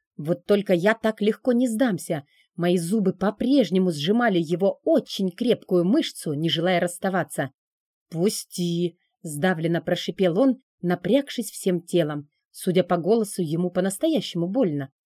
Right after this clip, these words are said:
Внутри меня что-то дрогнуло. «Ну что я, изверг?» Конечно, я разжала челюсти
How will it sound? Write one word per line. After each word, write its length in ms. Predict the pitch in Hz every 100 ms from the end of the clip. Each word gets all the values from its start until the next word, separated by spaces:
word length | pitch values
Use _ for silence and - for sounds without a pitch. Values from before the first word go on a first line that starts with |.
| _ _
Внутри 400 | 156 143 160 165
меня 240 | 175 170 175
что-то 300 | - 180 156
дрогнуло. 640 | 147 226 220 165 143 139 - _ _ 185
«Ну 120 | 220
что 240 | - 285
я, 180 | 180 147
изверг?» 560 | 196 320 180 156 - _ _ _ -
Конечно, 400 | 180 320 - 226
я 160 | 196
разжала 420 | 190 165 233 285
челюсти 640 | - - 262 247 - -